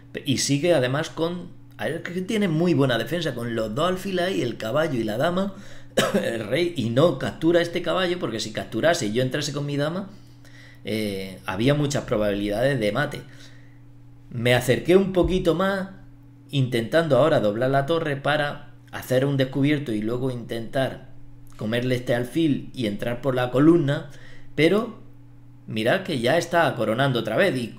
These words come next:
si me corona otra dama, me controla toda esa diagonal, como sucedió.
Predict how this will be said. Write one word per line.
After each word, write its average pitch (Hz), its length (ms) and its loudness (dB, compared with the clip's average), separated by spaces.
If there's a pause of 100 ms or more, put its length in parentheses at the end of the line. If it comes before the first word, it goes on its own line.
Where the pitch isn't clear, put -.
si - 180 0
me 120 120 0
corona 151 300 2
otra 165 180 2
dama, 190 260 0
me 139 440 -4
controla 131 640 0
toda 139 200 0
esa 110 180 -4
diagonal, 104 520 -2
como 110 220 -6
sucedió. 104 540 -2